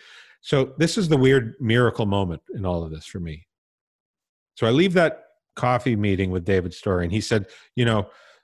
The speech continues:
"See if you can flush that thing out some more." So I go back to my apartment and I was living with somebody at the time who was kind of, uh,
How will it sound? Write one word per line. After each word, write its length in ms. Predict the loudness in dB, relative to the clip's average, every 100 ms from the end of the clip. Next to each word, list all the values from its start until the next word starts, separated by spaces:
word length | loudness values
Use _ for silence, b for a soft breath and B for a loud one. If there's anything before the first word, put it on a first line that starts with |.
| _
"See 180 | -2 0
if 100 | 2
you 100 | 2
can 340 | 2 2 0 -2
flush 540 | -10 -6 0 0 0
that 300 | 0 0 0
thing 160 | -2 0
out 180 | 0 -2
some 140 | -4
more." 300 | -2 -2 -6 _ _ _ _ _ _ _ _ _ _ _ _ _ _ _
So 140 | -2
I 40 |
go 140 | 2 4
back 200 | 2 2
to 60 | 0
my 140 | 0
apartment 500 | 0 -2 -2 -4 -8 _ b b b
and 100 | -2
I 60 | 0
was 180 | 0 0
living 280 | 0 2 2
with 140 | 0
somebody 680 | 0 0 2 2 4 0 -2
at 140 | -4
the 80 | -4
time 260 | -4 -2 0
who 120 | 0
was 120 | -2
kind 300 | -4 -4 0
of, 260 | 2 0 -6 _ b b b -2
uh, 580 | 2 4 4 4 2